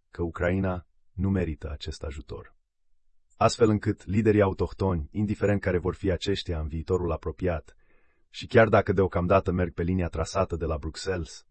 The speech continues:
anume de sprijinirea Kievului, cred că vor ajunge să copieze treptat discursul de la Washington, după jumătatea lui ianuarie încolo. Degringolada financiară care amenință Uniunea Europeană,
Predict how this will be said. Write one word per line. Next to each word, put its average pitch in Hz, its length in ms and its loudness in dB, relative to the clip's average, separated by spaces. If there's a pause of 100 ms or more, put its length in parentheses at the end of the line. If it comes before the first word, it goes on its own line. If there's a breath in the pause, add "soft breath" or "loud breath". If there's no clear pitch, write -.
(320)
anume 123 320 4
de 104 100 2
sprijinirea 101 600 2
Kievului, 80 640 -2 (360)
cred 113 220 4
că - 120 0
vor 101 160 4
ajunge 101 340 4
să 95 160 -4
copieze 95 460 0
treptat 92 380 -2
discursul 85 460 -8
de 82 80 -4
la 78 100 -4
Washington, 80 720 -6
după 98 240 -2
jumătatea 92 480 -2
lui 82 160 -4
ianuarie 80 460 -4
încolo. 73 440 -10 (880)
Degringolada 110 760 6
financiară 95 640 2
care 87 200 0
amenință 90 420 0
Uniunea 92 320 0
Europeană, 85 640 -2